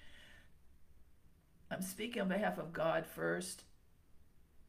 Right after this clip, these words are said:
on behalf of the good leaders who are getting confused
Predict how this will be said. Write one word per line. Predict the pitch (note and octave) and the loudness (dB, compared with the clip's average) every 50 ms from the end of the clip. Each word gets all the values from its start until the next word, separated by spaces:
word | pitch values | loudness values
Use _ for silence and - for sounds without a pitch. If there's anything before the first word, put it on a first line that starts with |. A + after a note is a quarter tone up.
| - - - - - | -18 -20 -18 -2 0
on | D#3+ E3 | 2 2
behalf | E3+ F#3+ G3+ G#3 F#3 F#3 F3+ | 2 2 4 4 4 4 4
of | E3 | 0
the | F3 E3 | -2 2
good | F3 F#3 F3+ F3+ | 4 4 4 4
leaders | F3+ F#3 F3+ F3 F3 F3+ F3+ - | 4 4 4 4 4 2 0 -2
who | E3 | -2
are | F3 | 0
getting | F3+ - D#3+ D#3+ | 0 0 0 -2
confused | - E3+ E3 - - F#3 F3 F3 E3+ E3+ E3+ E3+ E3+ - - | -4 -4 -4 -4 -2 -2 0 0 2 2 0 0 -2 -4 -8